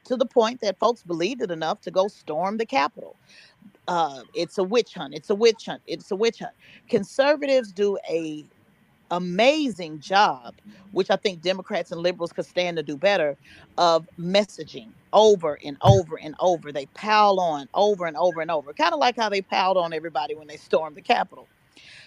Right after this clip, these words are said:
So and they do that because the majority of people in America are either moderate or liberal. So it's not a lot of conservatives as you would think, but they make the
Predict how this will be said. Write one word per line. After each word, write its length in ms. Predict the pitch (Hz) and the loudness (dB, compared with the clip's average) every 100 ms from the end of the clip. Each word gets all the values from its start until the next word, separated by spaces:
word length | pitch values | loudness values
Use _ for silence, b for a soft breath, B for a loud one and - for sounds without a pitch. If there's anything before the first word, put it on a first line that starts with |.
| _ | _
So 540 | - 247 233 214 208 - _ _ _ _ _ _ - | 2 6 6 4 0 -6 _ _ _ _ _ _ 0
and 140 | 226 | 2
they 80 | 220 | 2
do 220 | 190 349 339 | 0 -2 2
that 180 | 233 196 | 0 0
because 500 | 196 226 190 185 185 | -4 0 0 0 -4
the 100 | 185 | -6
majority 520 | 180 147 240 311 240 | -6 0 2 2 0
of 100 | 196 | -4
people 300 | 240 190 175 | -8 -6 -6
in 100 | 165 | -6
America 580 | 156 185 254 220 - 160 | -4 -4 -2 -4 -4 -2
are 140 | 175 143 165 | 0 0 0
either 240 | 175 165 | -2 -4
moderate 600 | 160 147 165 208 262 240 _ | -8 -4 -2 0 0 -2 _
or 160 | 214 262 | 2 2
liberal. 560 | 285 320 175 135 - _ _ _ _ _ b b _ | 2 -4 -8 -16 -20 _ _ _ _ _ b b _
So 220 | 220 233 | 2 2
it's 160 | - | 0
not 320 | 208 294 359 - | 2 4 2 0
a 80 | 202 | -2
lot 280 | 208 208 214 | 4 6 6
of 120 | 190 | 2
conservatives 720 | 196 165 - 214 226 233 226 - | -4 -10 -2 0 0 0 -4 -4
as 240 | 170 175 - | -2 -2 -4
you 120 | 180 | -8
would 180 | 151 135 - | -6 -6 -4
think, 420 | 196 247 - _ _ b b _ | -2 -4 -8 _ _ b b _
but 200 | 175 202 | 0 2
they 160 | 220 190 | 4 2
make 500 | 175 226 277 - - _ _ _ _ _ _ _ _ _ | 2 0 0 -4 -16 _ _ _ _ _ _ _ _ _
the 560 | 165 214 202 190 175 | -6 -4 -2 -4 -6